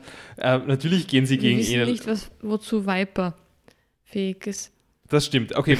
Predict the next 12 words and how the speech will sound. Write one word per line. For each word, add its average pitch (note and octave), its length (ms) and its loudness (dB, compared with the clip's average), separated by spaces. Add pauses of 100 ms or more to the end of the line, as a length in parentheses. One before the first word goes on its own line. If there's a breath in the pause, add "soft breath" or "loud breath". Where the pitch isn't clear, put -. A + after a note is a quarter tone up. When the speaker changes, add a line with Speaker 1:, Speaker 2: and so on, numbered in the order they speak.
Speaker 1:
äh, C3 140 -2
Vi-, A#2+ 200 2
Speaker 2:
<laughs> A2+ 40 -10
Speaker 1:
Viper C#3 240 0
wäre C3+ 100 2
vielleicht C3+ 240 2
anders, C#3+ 240 0 (280 loud breath)
aber, C#3 460 0 (360)
aber A#2 480 2
trotz-, A2+ 300 -2 (380)
ich - 180 -2
hab, - 220 0